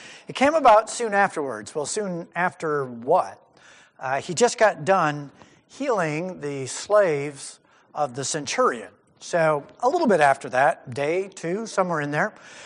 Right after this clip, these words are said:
Jesus, you will recall, is centered in Capernaum. That's, that's his, uh,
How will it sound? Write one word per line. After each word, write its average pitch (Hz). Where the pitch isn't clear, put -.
Jesus, 240
you 240
will 226
recall, 220
is 220
centered 220
in 226
Capernaum. 240
That's, -
that's -
his, 156
uh, 127